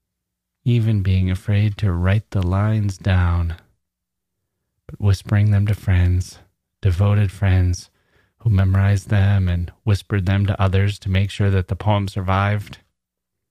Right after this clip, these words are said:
It's amazing we have this poem. And it's an astonishing poem.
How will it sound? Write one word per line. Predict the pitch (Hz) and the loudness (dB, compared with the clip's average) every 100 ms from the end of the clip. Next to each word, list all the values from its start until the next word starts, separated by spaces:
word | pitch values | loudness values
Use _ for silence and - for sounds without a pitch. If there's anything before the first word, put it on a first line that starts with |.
| _ _ _ _ _ _ _ _ _ _ | _ _ _ _ _ _ _ _ _ _
It's | - | -4
amazing | 92 107 113 104 | 0 2 2 -2
we | 98 87 | 0 2
have | 104 92 | 2 0
this | 95 90 | -4 -8
poem. | - 87 95 98 _ _ _ _ _ _ _ _ - - | -4 -2 -2 -6 _ _ _ _ _ _ _ _ -18 -2
And | 107 | 0
it's | 120 - | 0 -2
an | 117 | -2
astonishing | 110 135 147 139 117 | -2 -2 -2 -2 -6
poem. | 101 147 123 78 | -2 -2 -2 -6